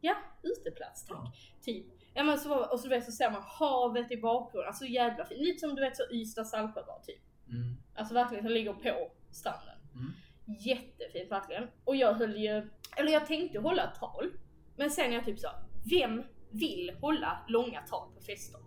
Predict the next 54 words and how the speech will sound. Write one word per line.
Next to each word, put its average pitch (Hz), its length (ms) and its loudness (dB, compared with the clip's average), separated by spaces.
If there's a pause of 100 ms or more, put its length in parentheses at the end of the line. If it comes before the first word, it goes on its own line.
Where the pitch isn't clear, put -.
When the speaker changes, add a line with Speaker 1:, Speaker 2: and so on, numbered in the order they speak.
Speaker 1:
Håller 269 200 4
du 240 180 4
med 233 200 0
mig 208 100 -4
om 202 80 -4
att 208 120 -6
ibland 233 260 -2
kan 247 100 -8
det 233 80 -2
bli 226 140 -2
så 240 120 -4
jävla 247 200 0 (120)
jobbigt - 500 -12
att - 100 -10
höra 240 320 -4
på? - 240 -10 (280)
Speaker 2:
Mm, 110 320 -4 (200)
absolut. 110 560 -6 (300)
Och 123 140 -8
framförallt 127 440 2
när 110 200 0
typ 104 220 -6
så 104 80 -8
här, 95 280 -8
det 131 120 -2
är 120 280 0
så - 300 -6
typ, 90 220 -12 (100)
vi 107 100 -4
var 101 140 -2
på 98 160 -10
bröllop 101 480 -10
i 95 400 -12
förra 104 220 -8
hösten. 101 300 -14 (540)
Och 147 120 -4
då 139 200 0
är 127 120 2
det 117 140 2
typ 113 180 -4
så - 80 -8
här, 92 120 -8 (320)
brudnäbben, 104 800 -2 (180)
är 104 80 -10
det 107 100 -6
gubben 92 380 -10
där? - 100 -14 (280)
Speaker 1:
Brud-, 196 560 -12 (120)
vadå? 226 160 -2
Speaker 2:
Heter 120 160 0
det - 60 -2
Speaker 1:
Näbb? - 100 -2
Speaker 2:
inte - 140 -6
så? - 80 -10